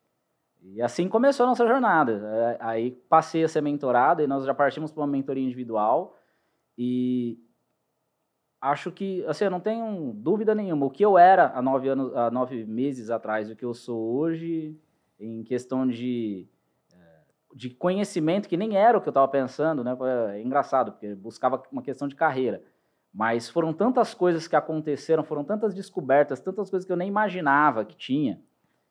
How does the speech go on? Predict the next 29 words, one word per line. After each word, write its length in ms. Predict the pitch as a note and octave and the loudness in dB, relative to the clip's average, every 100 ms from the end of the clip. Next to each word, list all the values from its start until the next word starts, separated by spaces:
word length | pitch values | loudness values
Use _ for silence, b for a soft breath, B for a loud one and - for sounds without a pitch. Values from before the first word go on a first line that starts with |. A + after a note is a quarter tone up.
| _ _ _ A#2 | _ _ _ -4
e, 440 | A#2+ A#2 A2+ G#2 | -2 -2 -6 -8
e 140 | A#2 A#2 | -12 -12
que 200 | - C3 | -4 0
eu 120 | C3+ | 0
fui 720 | C3 D3+ E3 D#3 C3 G#2+ - _ _ _ _ _ _ _ | -2 -2 0 2 -2 -6 -12 _ _ _ _ _ _ _
conhecendo, 760 | D#3+ F3 F3 - F#3 A#3+ A#3+ | -2 0 -2 -2 0 2 2
reconhecendo 880 | E3+ F#3+ C4+ B3+ A3 F#3+ - G3+ A3+ | 2 4 2 0 0 -2 0 -2 0
e 40 | |
usando 300 | A3+ E3 F3 | 0 2 0
a 20 | E3 | 2
meu 160 | E3 | 0
favor, 480 | E3 C3 A#2+ G#3 A#3 | 2 0 2 2 0
que 100 | A3+ | 0
me 120 | C4 | -8
trouxe 340 | C4 A3+ A#3+ B3 | -2 -2 -2 -4
uma 140 | B3+ | -8
série 240 | A3+ A3+ | -4 -4
de 60 | B3 | -4
ganhos 440 | F#3+ F#3 A3 G#3+ | -2 -2 -2 -6
que 80 | - | -12
eu, 180 | A#3 A3 _ _ _ _ _ _ _ _ _ | -14 -14 _ _ _ _ _ _ _ _ _
é, 220 | G#2 G#2+ | -6 -6
que 180 | G#2+ - _ | -8 -20 _
agora 460 | - D#3+ C#3 D#3 G3 | 0 4 8 10 8
eu 80 | G#3 | 6
consigo, 960 | G#3+ G#3+ G#3 F3+ F3+ F3+ F3+ E3+ C3+ A2+ | 2 0 -4 -6 -4 0 2 2 0 0
é, 340 | A2+ G#2+ G2+ | -2 -2 -2
mensurar, 760 | B2 D3+ D#3 G3 E3+ B2+ B2 G#2+ | -2 -2 -4 -2 2 4 4 0
né? 220 | A2 | -6